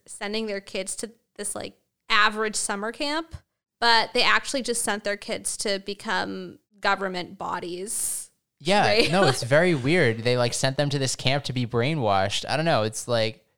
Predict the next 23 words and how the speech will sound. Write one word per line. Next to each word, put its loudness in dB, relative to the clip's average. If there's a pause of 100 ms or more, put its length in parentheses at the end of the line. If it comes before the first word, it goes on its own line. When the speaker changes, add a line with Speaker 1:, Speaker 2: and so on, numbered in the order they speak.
(140)
Speaker 2:
it -4
doesn't, 2 (440)
<laughs> -14
I 4
don't 4
know 4
if 2
it 0
comes 2
off 4
the 2
way 2
that 0
they 2
want 0
it -4
to 2
come 0
off. -2 (240)
Speaker 1:
The 2
voice -2 (100)
of 0
that 2